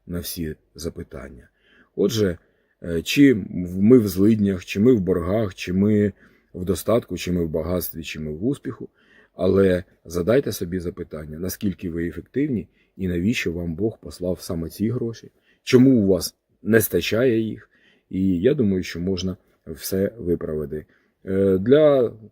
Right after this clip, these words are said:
цього я створив вже два марафони по багатству, які є в записі, е, в Telegram-чатах. Е, будь ласка, можете пройти і приєднуватись, бачите, якось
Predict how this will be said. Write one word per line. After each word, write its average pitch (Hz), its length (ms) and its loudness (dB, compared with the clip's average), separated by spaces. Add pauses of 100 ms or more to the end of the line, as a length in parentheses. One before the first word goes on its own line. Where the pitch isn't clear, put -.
(220)
цього 156 360 2
я 127 400 0 (100)
створив 95 540 0 (360)
вже 92 320 2
два 92 260 2
марафони 85 640 -2
по 78 140 -8
багатству, 92 540 -6
які 85 240 -6
є 85 140 -2
в 80 80 -6
записі, 80 540 -8 (500)
е, 78 100 -8
в 78 200 -10
Telegram-чатах. 85 1600 -4 (380)
Е, 82 180 -6
будь 78 220 -10
ласка, 117 480 -4
можете 85 400 -6
пройти 80 360 -8
і 82 40 -4
приєднуватись, 92 720 -4
бачите, 82 480 -10
якось - 480 -14